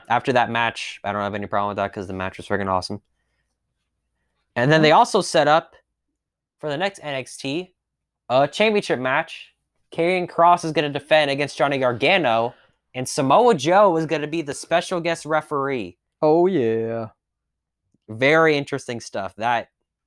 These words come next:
Speaker 1: is gonna be must watch. I can't wait for that. And if, you know, Joe put, put someone to sleep.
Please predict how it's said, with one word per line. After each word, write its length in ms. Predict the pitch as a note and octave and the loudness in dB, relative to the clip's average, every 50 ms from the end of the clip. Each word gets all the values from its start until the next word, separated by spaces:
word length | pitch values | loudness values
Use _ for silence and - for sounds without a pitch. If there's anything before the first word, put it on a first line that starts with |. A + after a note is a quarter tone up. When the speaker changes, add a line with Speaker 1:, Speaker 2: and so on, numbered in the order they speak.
| _ _ - | _ _ -16
Speaker 1:
is 140 | - A#2 A#2 | -14 -10 -8
gonna 200 | B2 A#2 A2 A2 | -6 -6 -4 -4
be 140 | G#2 A2 G#2 | -4 -4 -4
must 300 | G#2 G#2+ A2 G#2 - - | -2 -2 -4 -4 -4 -2
watch. 500 | A2 G#2 G2+ F#2+ - - - - _ _ _ _ _ _ _ _ _ _ _ | 0 0 0 0 -2 -8 -16 -16 _ _ _ _ _ _ _ _ _ _ _
I 120 | - A2 A2 | -4 -4 -4
can't 300 | - - B2+ A#2 A2 G#2 | -2 -4 -4 -4 -2 -2
wait 420 | G#2+ G#2+ G#2+ G2 - - - - _ _ _ _ _ _ _ _ _ _ _ _ _ _ _ _ _ _ _ - | -2 -4 -4 -6 -10 -16 -20 -20 _ _ _ _ _ _ _ _ _ _ _ _ _ _ _ _ _ _ _ -4
for 120 | A#2 A#2+ | -2 2
that. 200 | B2 B2 A#2 A2 | 2 4 2 2
And 100 | A2 A2 | 0 -2
if, 260 | A2 A2 A2 - - _ _ _ _ _ _ - | -2 -4 -4 -6 -10 _ _ _ _ _ _ -14
you 80 | G#2+ G2+ | -10 -8
know, 220 | G#2 G2+ G#2 A#2+ _ _ _ _ - B2 | -6 -6 -8 -10 _ _ _ _ -10 -2
Joe 400 | G#2+ B2 B2 A#2+ A#2 A#2 - _ _ _ _ _ _ _ _ _ _ _ - | 2 4 4 4 4 2 0 _ _ _ _ _ _ _ _ _ _ _ -8
put, 260 | - - D3 - - | -2 -2 -2 -2 -2
put 180 | - - F3 - | -2 -2 0 0
someone 280 | - G3 F3+ E3+ E3+ E3 | 2 2 2 2 2 0
to 40 | |
sleep. 380 | D#3+ - - F3 F3 F3+ - - | 0 0 2 2 2 2 0 -6